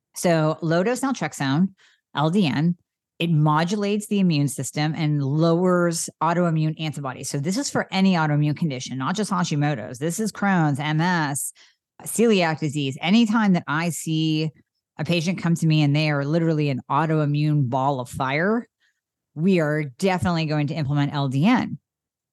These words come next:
because it's going to affect all of those autoimmune conditions, not just Hashimoto's. Now, I'm sure you're going to ask, is there an amount of antibodies? Like, is there a limit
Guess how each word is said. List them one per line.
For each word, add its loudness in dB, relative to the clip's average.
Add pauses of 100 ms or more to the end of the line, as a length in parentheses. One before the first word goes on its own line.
because -2
it's -10
going 2
to 2
affect -6
all 0
of -6
those -2
autoimmune 2
conditions, 0
not -4
just -8
Hashimoto's. -2 (600)
Now, 2
I'm 2
sure 0
you're 2
going 2
to 0
ask, -2
is -4
there 0
an -2
amount 0
of -2
antibodies? -2
Like, -6
is -2
there -2
a -2
limit 2